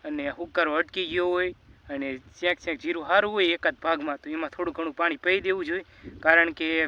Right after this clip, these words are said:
જીરાનો વિકાસ થાય અને તો ઉતારો સારો થાય. બાકી તમે આટલું એટલું જીરું મેકી દ્યો, આ પ્રમાણેનું જીરું હમણાં મેકી દ્યો કોરે કોરું પાણી પાયા વગર, તો જીના થતી હોય, જીને પા-, જમીન સારી હોય, એને તો કાંઈ વાંધો નથી.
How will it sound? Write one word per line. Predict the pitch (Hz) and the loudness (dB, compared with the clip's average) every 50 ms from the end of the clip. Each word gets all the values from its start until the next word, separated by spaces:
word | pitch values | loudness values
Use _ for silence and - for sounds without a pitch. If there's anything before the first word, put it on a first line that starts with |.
| 139 131 - | 0 -4 -4
જીરાનો | 147 160 165 175 175 156 | 2 6 6 6 6 4
વિકાસ | 151 185 185 - 208 196 - - | 0 -2 6 8 8 8 8 6
થાય | - 220 220 185 147 - _ _ - - - _ _ - | 6 6 6 6 4 -4 _ _ -20 -20 -20 _ _ -8
અને | 147 143 147 | -8 -8 -6
તો | - 165 165 170 | -2 -2 0 0
ઉતારો | 196 208 - 208 196 196 185 165 | 0 4 6 6 8 8 6 6
સારો | 196 220 220 214 202 | 8 6 6 6 4
થાય. | - 175 165 | 2 0 2
બાકી | 151 165 175 190 185 180 175 170 | 4 4 2 2 2 -2 -4 0
તમે | - 175 180 185 180 180 | 0 -2 0 2 4 6
આટલું | 185 180 190 - - 190 185 | 6 6 6 4 6 6 6
એટલું | 185 - 170 160 | 8 8 6 6
જીરું | - 175 175 180 170 | 8 10 10 12 12
મેકી | 180 208 208 - 214 180 | 10 10 10 8 6 10
દ્યો, | 170 165 147 - _ - - - - - - _ - | 10 10 8 8 _ -8 -20 -20 -20 -20 -20 _ 2
આ | - 170 170 | 4 4 6
પ્રમાણેનું | - 180 185 190 180 175 175 170 156 135 | 8 8 8 8 10 8 8 6 4 4
જીરું | 156 165 165 180 180 | 4 6 8 10 10
હમણાં | 175 180 180 170 165 | 10 10 8 6 6
મેકી | 165 180 196 - 202 185 | 6 6 6 6 4 6
દ્યો | 170 170 156 | 6 6 8
કોરે | - 170 165 160 143 | 10 8 10 10 8
કોરું | - 160 170 160 147 - | 8 8 8 8 8 6
પાણી | - 156 156 156 147 | 6 6 6 6 6
પાયા | 160 170 175 175 170 160 170 | 6 8 8 10 10 10 10
વગર, | 165 156 139 - _ - - - - - - - _ - | 8 8 4 4 _ -20 -20 -20 -20 -20 -20 -18 _ 4
તો | 151 156 151 147 143 | 8 8 10 8 8
જીના | 123 - 139 151 180 190 175 | 4 2 4 8 8 8 8
થતી | - - 185 220 - 208 208 | 8 6 4 4 6 6 10
હોય, | 214 214 214 214 214 208 196 | 12 12 12 12 12 12 10
જીને | 147 143 156 180 185 185 185 185 180 170 - | 6 2 2 4 6 8 8 8 8 6 6
પા-, | 185 180 190 190 180 170 139 | 8 10 10 10 10 8 8
જમીન | - - 170 185 185 | 6 6 6 6 6
સારી | 165 185 202 208 208 | 8 8 8 10 10
હોય, | 196 185 | 10 10
એને | 190 196 196 | 10 8 6
તો | - 196 190 | 6 4 2
કાંઈ | - - 196 196 190 190 190 185 | 6 8 8 10 10 8 6 6
વાંધો | 165 170 185 175 190 190 | 6 6 6 6 6 6
નથી. | 196 208 - 196 185 | 6 6 6 6 0